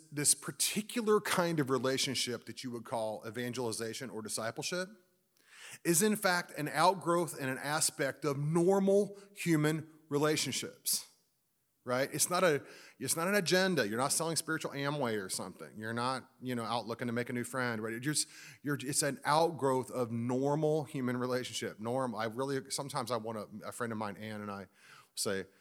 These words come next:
"Well, just wanna look at the church sometime and go, 'Normal, just be normal. <laughs> Stop doing that. Don't. Why would you do that? Be normal.'" <laughs> You know, it's like, <laughs>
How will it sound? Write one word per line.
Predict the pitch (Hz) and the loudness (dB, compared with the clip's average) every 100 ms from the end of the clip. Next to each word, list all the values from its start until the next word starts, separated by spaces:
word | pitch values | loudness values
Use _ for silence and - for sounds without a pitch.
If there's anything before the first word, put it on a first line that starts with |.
| _ _ - | _ _ -8
"Well, | 107 | -4
just | 107 | -2
wanna | 131 107 | 0 0
look | 107 117 | -2 -4
at | |
the | 104 | -4
church | 120 104 | -2 -2
sometime | - 98 110 110 | -4 -6 -4 -4
and | 110 | -4
go, | - | -2
'Normal, | 165 220 254 240 214 113 - - | 2 6 6 8 6 4 -2 -4
just | - - 196 | -2 -2 0
be | 185 180 170 - - | 4 6 4 0 -2
normal. | 180 180 180 120 - - | 2 6 6 6 0 -6
<laughs> | - | 0
Stop | - - 151 165 160 - | 2 4 6 8 6 4
doing | 160 147 147 147 143 | 2 2 -2 -2 0
that. | 147 117 104 | 2 0 -2
Don't. | 147 147 139 110 - | 0 2 2 0 -2
Why | 127 139 147 | 0 2 2
would | 135 | -2
you | 127 | -6
do | 139 139 | -8 -6
that? | 117 - | -8 -8
Be | 139 | -8
normal.'" | 151 156 139 101 - 165 190 | -6 -6 -6 -8 -10 -6 0
<laughs> | - - | 0 0
You | - | 4
know, | 165 135 151 120 175 | 6 4 0 -4 2
it's | 160 156 | 4 6
like, | 127 156 208 226 269 - | 4 2 -2 -2 -4 -2
<laughs> | 147 | -2